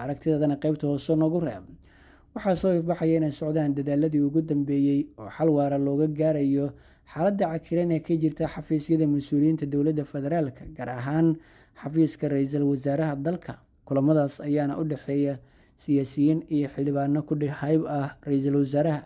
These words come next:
iyadoo dhammaan ay guuldareysteen kulamadii xalka loogu raadinayay arrintaas ee dhinaca madaxweynaha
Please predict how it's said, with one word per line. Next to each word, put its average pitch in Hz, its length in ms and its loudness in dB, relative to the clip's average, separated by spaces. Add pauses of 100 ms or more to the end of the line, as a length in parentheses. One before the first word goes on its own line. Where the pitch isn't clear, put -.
(120)
iyadoo 143 220 0
dhammaan 139 640 0
ay 151 80 -2
guuldareysteen 139 760 0 (460)
kulamadii 147 520 4
xalka 160 320 -2
loogu 143 280 0
raadinayay 143 520 0
arrintaas 143 600 -4 (120)
ee 117 160 -10
dhinaca 147 320 0
madaxweynaha 143 720 0